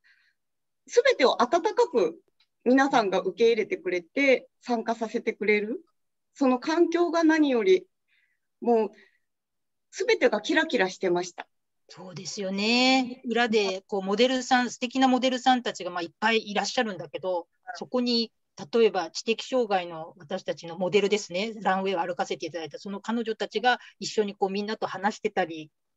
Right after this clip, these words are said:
Speaker 2: 車椅子の女性が普通にバックステージにいたり、ね、すごくインクルーシブでしたね。のりえさん、どうで、どうでしたか？
Speaker 1: そうですね。も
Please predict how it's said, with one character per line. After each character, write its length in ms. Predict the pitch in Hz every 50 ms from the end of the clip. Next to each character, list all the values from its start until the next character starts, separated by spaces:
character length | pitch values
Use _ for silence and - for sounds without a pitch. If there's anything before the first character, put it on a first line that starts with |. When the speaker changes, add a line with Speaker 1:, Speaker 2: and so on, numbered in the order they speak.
| _ _ _ _ _ _ _ _ _
Speaker 2:
車 360 | - - 196 196 214 202 233
椅 100 | 240 233
子 140 | 220 - -
の 120 | 190 190 170
女 140 | 165 185
性 280 | 170 151 - 202 202 190
が 220 | 196 202 196 190
普 100 | 190 -
通 160 | - - 233 233
に 80 | 233 202
バ 120 | 208 208
ッ 20 | 208
ク 100 | - -
ス 80 | -
テ 120 | - 247 233
ー 40 | 214
ジ 80 | 185
に 80 | 175 170
い 60 | 151
た 120 | 147 190
り、 240 | 208 185 165 156 220 - _ _ _ _ _ _ _ _ _ _ _ -
ね、 200 | 202 240 247 220
す 160 | - - 208
ご 140 | 226 311 330
く 220 | - 285 240 214
イ 120 | 226 226
ン 100 | 254 269
ク 120 | 262 - 339
ル 80 | 370
ー 40 | 381
シ 100 | - 311
ブ 80 | 233 220
で 100 | 214 233
し 60 | -
た 100 | - 202
ね。 180 | 190 214 240 269
の 100 | 247 214
り 100 | 214 202
え 60 | 226
さ 120 | - 214
ん、 60 | 190
ど 80 | 190 254
う 40 | 294
で、 140 | 254 226 - -
ど 100 | 226 269
う 40 | 262
で 80 | 214
し 80 | - -
た 120 | - 156
か？ 180 | - 160 175 - - - -
Speaker 1:
そ 220 | - - 359 392
う 60 | 381
で 140 | - 294 269
す 140 | - - 214
ね。 300 | 214 220 220 220 226 247 240
も 520 | 240 285 339 330 294 269 247 220 - -